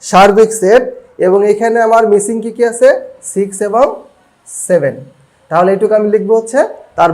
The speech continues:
বাহিরে, কারণ এ এবং বি এর উপাদান কিন্তু সিক্স এবং সেভেন না। তাহলে সিক্স এবং সেভেন কার উপাদান, সিক্স এবং সেভেন হচ্ছে শুধুমাত্র সার্বিক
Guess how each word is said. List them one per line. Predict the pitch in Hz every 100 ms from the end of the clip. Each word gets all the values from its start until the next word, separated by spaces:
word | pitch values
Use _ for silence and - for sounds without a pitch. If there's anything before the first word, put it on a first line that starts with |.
| 175
বাহিরে, | 185 170 147 147
কারণ | 180 208 254 - 226
এ | 240 254 208
এবং | 196 214 190
বি | 208 226 208
এর | 170
উপাদান | 185 202 214 208
কিন্তু | 214 214 254 254
সিক্স | 208 208 196
এবং | 190 -
সেভেন | 170 180 170
না। | 147 120 - _ _
তাহলে | 160 165 190
সিক্স | 214 220
এবং | 226 233 233
সেভেন | 233 226 208
কার | 220 226
উপাদান, | 226 165 135 117 - - _ -
সিক্স | 208 196 220
এবং | 226 226 -
সেভেন | 214 233 220
হচ্ছে | 254 247
শুধুমাত্র | 214 202 220 226 226 269 - - - _ -
সার্বিক | 185 196 202